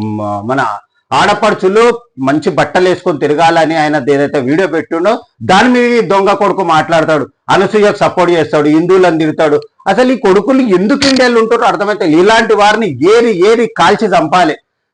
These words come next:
ముస్లింలు నయం రా నాయన, హిందువులకు సపోర్ట్ చేస్తారు. భారతదేశంలో మేము ఉంటున్నాం, స్వచ్ఛంగా బతుకుతున్నాం, హిందూ భారతదేశంలో మాకు ఎలాంటి ఇబ్బంది లేదు, మేము ముస్లింలు అయినా అంటారు. ఈ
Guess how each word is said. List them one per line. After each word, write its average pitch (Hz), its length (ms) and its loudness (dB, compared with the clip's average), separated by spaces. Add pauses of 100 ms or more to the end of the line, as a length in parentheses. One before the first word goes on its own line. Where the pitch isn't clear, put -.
(160)
ముస్లింలు 262 540 0
నయం 214 320 2
రా 214 120 2
నాయన, 180 240 2
హిందువులకు 185 580 2
సపోర్ట్ 180 260 0
చేస్తారు. 185 280 0
భారతదేశంలో 180 920 0
మేము 160 240 -2
ఉంటున్నాం, 180 400 0
స్వచ్ఛంగా 175 480 -2
బతుకుతున్నాం, 185 600 -2 (400)
హిందూ 196 360 4
భారతదేశంలో 196 960 0
మాకు 180 260 -2
ఎలాంటి 185 480 0 (260)
ఇబ్బంది 233 420 0
లేదు, 208 260 2
మేము 190 240 0
ముస్లింలు 190 380 -2
అయినా 180 180 0
అంటారు. 180 380 0
ఈ 175 400 -2